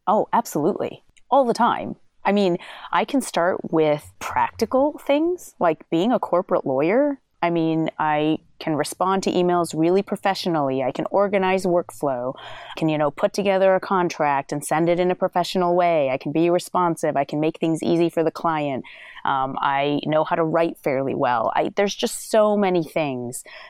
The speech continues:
that I am using from my past and my background. I never regret anything that I've done in the past. But I think deeper than that, it's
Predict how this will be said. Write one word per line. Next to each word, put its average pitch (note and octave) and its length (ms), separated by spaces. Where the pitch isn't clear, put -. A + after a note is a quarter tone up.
that - 140
I D#3 140
am D#3+ 180
using D3+ 440
from C#3+ 280
my C#3 200
past C#3+ 380
and D3 120
my C#3 100
background. C#3+ 840
I C#3+ 100
never D3 300
regret D3+ 420
anything D3 640
that F3+ 120
I've C3+ 140
done D3 140
in C#3+ 80
the C3 80
past. - 440
But E3+ 180
I D#3+ 80
think F3 320
deeper G#3+ 560
than A#3+ 180
that, B3+ 340
it's G#3 240